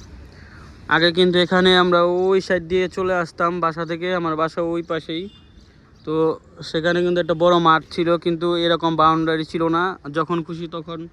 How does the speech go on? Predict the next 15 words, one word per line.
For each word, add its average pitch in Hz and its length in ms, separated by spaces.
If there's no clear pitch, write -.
আহ, 156 300
স্টেডিয়ামে, 170 460
এই 170 280
স্টেডিয়াম 175 360
ছিল 185 200
না 180 120
তখন, 160 300
বিডি 170 220
মাঠ 160 200
ছিল, 175 300
তখন 160 300
কিন্তু 160 200
প্রবেশ 165 320
করতে 170 260
পারতাম। 165 440